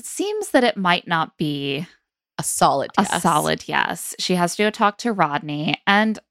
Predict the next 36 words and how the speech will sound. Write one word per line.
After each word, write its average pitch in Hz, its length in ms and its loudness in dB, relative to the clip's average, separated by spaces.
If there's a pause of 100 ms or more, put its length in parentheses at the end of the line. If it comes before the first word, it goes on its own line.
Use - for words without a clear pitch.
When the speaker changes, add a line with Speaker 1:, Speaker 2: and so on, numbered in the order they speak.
Speaker 2:
<sighs> - 220 -20
Speaker 1:
I 208 480 2
was 480 200 6
kind 339 280 2
of 370 100 4
surprised 190 880 0
by 202 180 6
her 175 200 0
reaction 160 600 -2
to 254 100 0
this 190 160 -2
situation, 202 920 -2
which 190 260 0
is 190 460 -2 (140)
kind 175 300 -4
of 190 240 -4
giddy. 262 560 0 (1000)
She's 202 440 2
like, 185 220 4
"I've 170 140 0
never 170 280 0
had 208 200 2
two 185 160 2
guys 175 300 0
fight - 300 -2
for 226 140 -2
me. 262 500 2
And, 180 140 -2
like, 160 360 0 (680)
I 180 80 6
don't 196 260 2
love 170 200 4
it, 226 160 0
but 180 100 2
I 170 140 0
do." 214 640 -2